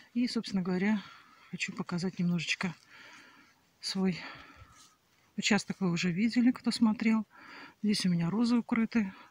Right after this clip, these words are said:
За-, укрыла рано, потому что, ну, уже был мороз, я укрыла, а сейчас снова тепло. Ну,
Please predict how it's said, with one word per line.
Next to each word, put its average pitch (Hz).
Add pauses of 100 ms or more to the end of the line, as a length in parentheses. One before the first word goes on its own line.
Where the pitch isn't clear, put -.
(280)
За-, 180
укрыла 415
рано, 254 (800)
потому 190
что, -
ну, 185
уже 190
был 220
мороз, 180
я 170
укрыла, 165
а 160
сейчас -
снова 165
тепло. 165
Ну, 226